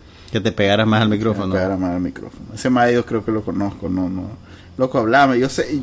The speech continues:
Speaker 2: tengo idea de quién es, pero no estoy seguro.
Speaker 1: ¿Tendría algo que ver con la radio pirata?
Speaker 2: Ah, pues, tal vez. Y conozco varios de la ex radio pirata. Hoy estamos por primera vez, no, bueno, no por primera vez, pero,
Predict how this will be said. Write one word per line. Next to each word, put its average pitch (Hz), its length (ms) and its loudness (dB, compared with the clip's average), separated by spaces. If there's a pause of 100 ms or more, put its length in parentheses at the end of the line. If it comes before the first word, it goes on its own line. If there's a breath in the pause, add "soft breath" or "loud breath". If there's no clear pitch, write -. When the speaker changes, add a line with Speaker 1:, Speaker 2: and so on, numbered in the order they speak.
Speaker 2:
tengo 180 260 4
idea 180 220 6
de 165 160 4
quién 160 220 2
es, 165 180 0
pero 113 180 0
no 110 140 0
estoy 120 220 -2
seguro. 90 460 -4 (360)
Speaker 1:
¿Tendría 135 440 6
algo 160 220 4
que 151 60 2
ver 147 160 2
con 147 120 4
la 139 60 6
radio 143 300 2
pirata? 131 420 0 (720)
Speaker 2:
Ah, 113 240 -8
pues, 104 160 -8
tal 90 160 -4
vez. - 200 -8 (840)
Y 98 60 -6 (120)
conozco 95 400 -4
varios 92 260 0
de 92 100 -2
la 87 140 -2
ex 85 240 -4
radio 90 220 -4 (100)
pirata. 85 320 -10 (380 loud breath)
Hoy 139 160 2
estamos 175 600 2
por 123 260 0
primera 135 420 4
vez, 139 320 2
no, 165 200 0
bueno, 131 240 0
no 127 180 0
por 135 160 0
primera 104 380 0
vez, 101 200 0
pero, 101 280 -4